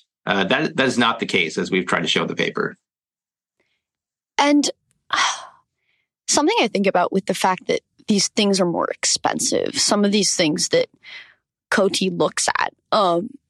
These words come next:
Speaker 2: is, I guess, what needs to happen to make it decrease if that's what they want. If they want the cost of thriving to decrease, what needs to happen for those things like housing
Speaker 1: Yeah.
Speaker 2: to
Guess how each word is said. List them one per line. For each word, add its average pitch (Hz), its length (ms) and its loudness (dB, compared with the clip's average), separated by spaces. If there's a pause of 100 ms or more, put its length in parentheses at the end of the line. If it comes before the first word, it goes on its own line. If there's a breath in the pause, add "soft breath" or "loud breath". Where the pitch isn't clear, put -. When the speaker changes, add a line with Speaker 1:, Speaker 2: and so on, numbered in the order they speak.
(400)
Speaker 2:
is, - 340 0 (460)
I 226 100 2
guess, 277 300 0 (1400)
what 214 340 2
needs 254 360 2
to - 60 0
happen 190 400 0
to - 140 -4
make 180 440 0 (360)
it - 220 0
decrease - 720 -2
if 190 180 0
that's 190 340 0
what 190 140 0
they 175 140 2
want. 175 300 0
If 190 140 -4
they 190 120 4
want 220 260 2
the 254 60 0
cost 208 320 0
of 185 80 -10
thriving 175 420 0
to 170 120 -6
decrease, - 540 -2 (320 loud breath)
what 196 180 2
needs 220 320 0
to 190 80 2
happen 180 440 0
for 180 200 -2
those 165 300 0
things - 420 -2
like - 160 0
housing - 640 -2 (300 soft breath)
Speaker 1:
Yeah. 92 200 2 (120)
Speaker 2:
to 185 460 2